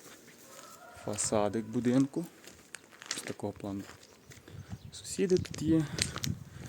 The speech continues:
Заходимо.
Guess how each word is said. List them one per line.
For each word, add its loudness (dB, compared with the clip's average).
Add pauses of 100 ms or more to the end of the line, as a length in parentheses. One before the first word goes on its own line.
(2250)
Заходимо. 0